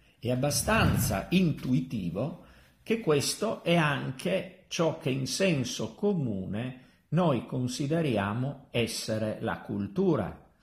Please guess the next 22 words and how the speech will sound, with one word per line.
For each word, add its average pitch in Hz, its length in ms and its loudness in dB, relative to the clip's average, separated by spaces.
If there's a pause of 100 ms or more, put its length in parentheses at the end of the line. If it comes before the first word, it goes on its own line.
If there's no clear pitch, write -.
(200)
nella 117 240 2
vita 127 340 -2
di 117 140 -2
ogni 98 260 -2
giorno. 95 680 2 (340)
Provate 143 680 2
a 127 160 2
pensare 143 1120 0
quando 120 840 2
voi, 113 480 4 (280)
eh, 95 720 -8
cons-, - 380 -6
eh, 82 720 -4
giudicate 120 1000 -6
una 127 240 -4
persona 104 800 -2
che - 120 -10
incontrate 131 880 -6
come 139 260 -6
una 107 260 -4
persona 107 760 -6 (280)
dotata 170 1080 2